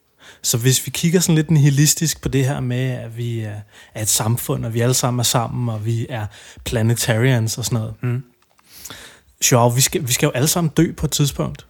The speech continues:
Speaker 2: Ja.
Speaker 1: Alle dyrene, de skal også dø på et tidspunkt.
Speaker 2: Ja.
Speaker 1: Der kan ramme en komet ned om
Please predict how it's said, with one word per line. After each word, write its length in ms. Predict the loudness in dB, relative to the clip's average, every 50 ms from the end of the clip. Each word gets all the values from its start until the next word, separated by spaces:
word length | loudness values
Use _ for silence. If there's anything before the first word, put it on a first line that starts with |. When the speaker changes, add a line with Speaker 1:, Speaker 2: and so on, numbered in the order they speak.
| -4
Speaker 2:
Ja. 120 | -2 -2 -2 -4 _ _ -2
Speaker 1:
Alle 120 | -2 -2
dyrene, 440 | 0 2 2 2 2 2 2 0 0
de 140 | 0 -2 -2
skal 140 | -2 -2 -2
også 160 | -2 -4 -8 _ -2
dø 140 | -2 -2 -2 -4
på 100 | -4 -4
et 60 | -2
tidspunkt. 500 | 0 -2 -2 -2 -2 -4 -4 -4 -6 -8 -8
Speaker 2:
Ja. 40 | -10 -10 -10 -12 -20 -20 _ _ _ -2 0
Speaker 1:
Der 80 | 0
kan 160 | 0 0 0
ramme 300 | 2 2 4 4 2 2
en 260 | 2 2 2 2 0 -2 _
komet 520 | -2 2 4 4 4 4 2 0 -2 0 2
ned 220 | 2 2 2 0 -4 _
om 280 | 2 4 4 4 2